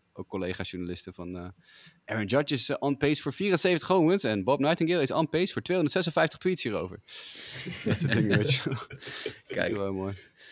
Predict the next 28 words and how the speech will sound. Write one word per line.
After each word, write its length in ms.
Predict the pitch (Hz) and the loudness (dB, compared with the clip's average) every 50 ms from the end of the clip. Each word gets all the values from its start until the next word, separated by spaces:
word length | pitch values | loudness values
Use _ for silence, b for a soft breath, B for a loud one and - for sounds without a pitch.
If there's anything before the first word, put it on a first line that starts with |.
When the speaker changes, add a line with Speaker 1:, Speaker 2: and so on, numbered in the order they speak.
| B B B B B B B B B B B B B B - - _ - | B B B B B B B B B B B B B B -20 -20 _ -4
Speaker 2:
Judge 300 | - 113 139 143 - - | 0 2 4 4 4 4
inmiddels 300 | 131 139 147 147 135 123 | 4 4 6 4 4 2
op 100 | 117 101 | 0 0
drie. 320 | 95 101 107 87 - - | 2 2 0 0 -2 -4
<laughs> 80 | - - - - - - - - - - - - - - - - - _ _ _ _ _ _ _ _ - B B B B B | -4 -4 -4 -4 -6 -8 -10 -10 -8 -10 -12 -12 -12 -14 -14 -16 -16 _ _ _ _ _ _ _ _ -18 B B B B B
Speaker 1:
Ja, 260 | 113 110 104 90 85 | 2 4 4 4 4
Speaker 2:
Dus, 200 | 107 107 95 95 | 2 0 -2 0
Speaker 1:
ik 60 | 95 | 0
bedoel, 140 | 101 98 98 | 2 2 2
Speaker 2:
eh, 60 | 98 | 0
Speaker 1:
eh, 80 | 92 90 90 - _ _ _ _ _ _ _ _ | -2 -6 -8 -12 _ _ _ _ _ _ _ _
Speaker 2:
we 100 | - 95 98 | -4 -2 0
houden 280 | 98 101 107 110 107 | 2 2 2 2 2
het, 160 | 101 98 98 - | 0 -2 -2 -2
eh, 160 | 92 92 87 | -2 0 -2
in 80 | - - | -2 -2
ieder 140 | 92 95 92 | -4 -4 -4
geval 220 | - - 90 85 | -4 -4 -2 0
bij. 160 | 85 85 78 - B B B B B B B | 0 -2 -2 -4 B B B B B B B
Ehm, 440 | B 120 127 131 135 135 131 131 131 - - - - _ | B 4 6 6 6 6 4 2 0 -2 -6 -20 -10 _
laten 260 | - 127 143 - 147 | 0 2 2 2 4
we 60 | 135 156 | 4 4
doorgaan 260 | 151 143 - 135 131 | 4 6 4 4 4
naar, 240 | 131 127 127 120 117 | 4 4 4 6 6
eh, 140 | 113 113 110 | 6 6 4
de 120 | 110 104 | 4 2
volgende 600 | - - 135 127 - 120 104 98 95 90 85 90 | 2 2 0 2 2 2 2 2 2 2 0 0
divisie. 520 | 85 95 92 87 101 98 107 135 170 - | -2 -2 0 0 0 2 2 0 -2 -4